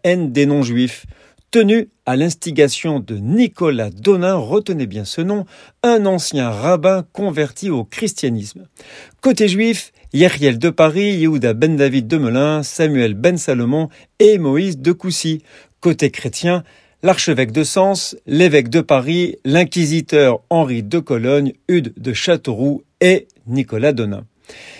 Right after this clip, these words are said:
Les arguments les plus importants ont été avancés par Yehiel, qui a laissé un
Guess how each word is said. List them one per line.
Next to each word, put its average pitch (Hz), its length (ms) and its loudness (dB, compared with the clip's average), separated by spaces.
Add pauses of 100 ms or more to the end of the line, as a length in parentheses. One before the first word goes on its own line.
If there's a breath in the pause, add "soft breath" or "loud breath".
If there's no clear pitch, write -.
(220 loud breath)
Les 202 200 4
arguments 226 320 2
les 190 120 0
plus 170 160 -2
importants 185 440 0
ont 170 40 0
été 151 180 -2
avancés 180 500 0
par 135 180 -2
Yehiel, 143 520 0
qui - 160 -12
a 113 40 -4
laissé 113 280 -8
un 131 160 -4